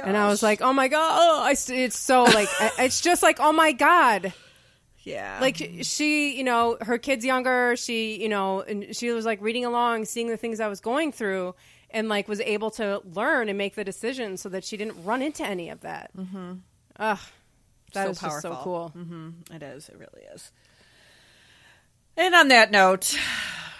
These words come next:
Speaker 2: we're gonna talk
Speaker 1: Yeah.
Speaker 2: about the art of hand expression.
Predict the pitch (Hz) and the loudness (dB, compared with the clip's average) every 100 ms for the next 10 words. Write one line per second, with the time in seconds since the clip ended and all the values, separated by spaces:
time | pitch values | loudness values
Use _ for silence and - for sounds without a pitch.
0 | - _ _ 262 262 240 220 302 - 196 | -20 _ _ -4 0 0 4 6 6 8
1 | 185 180 175 - - 214 - 233 311 - | 10 10 8 0 -4 2 8 8 8 2
2 | - - 226 240 220 208 202 - - 180 | -4 0 0 2 2 4 2 -4 0 0
3 | - 151 135 | 2 -2 -6